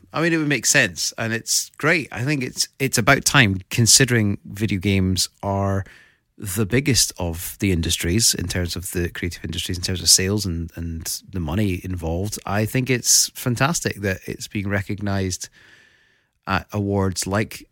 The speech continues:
the, the Hugo Awards, albeit it's, you know, they're science fiction specific. I think it's great. So hopefully we see more video games rewarded in the same way at different types of awards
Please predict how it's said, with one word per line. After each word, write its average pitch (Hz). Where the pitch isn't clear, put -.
the, 98
the 101
Hugo 101
Awards, 101
albeit 98
it's, -
you 95
know, 85
they're 90
science 95
fiction 95
specific. -
I 135
think 143
it's 131
great. 202
So 120
hopefully 143
we 120
see 120
more 127
video 107
games 92
rewarded 107
in 104
the 101
same 101
way 104
at 87
different 110
types -
of 90
awards 87